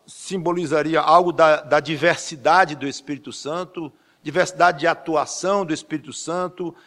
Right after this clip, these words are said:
e o número sete é porque é, é conhecido como sendo o número da perfeição, que é adequado para uma pessoa divina. Então, não é muito complicado explicar simbologicamente esse plural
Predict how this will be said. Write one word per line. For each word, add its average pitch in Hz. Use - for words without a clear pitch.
e 175
o 185
número 180
sete 185
é 180
porque 160
é, 143
é -
conhecido 156
como 156
sendo 156
o 147
número 165
da 143
perfeição, 175
que 170
é 160
adequado 160
para 147
uma 147
pessoa 151
divina. 160
Então, 208
não 190
é 208
muito 214
complicado 190
explicar 175
simbologicamente 175
esse 147
plural 143